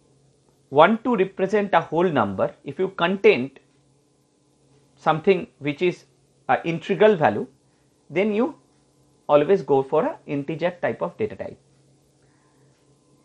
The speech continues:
You can represent this integer type of data type, uh, in, uh,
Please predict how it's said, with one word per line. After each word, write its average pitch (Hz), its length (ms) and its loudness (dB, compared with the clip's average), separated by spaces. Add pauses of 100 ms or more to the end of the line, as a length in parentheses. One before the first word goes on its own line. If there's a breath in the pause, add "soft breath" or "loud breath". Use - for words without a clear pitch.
(380)
You 185 80 -2
can 254 200 4
represent 214 580 2
this 220 220 2
integer 202 420 0
type 165 280 -2
of 165 140 -4
data 143 180 -2
type, 127 300 -2 (1200)
uh, 98 140 -10
in, 165 280 -4
uh, 117 300 -2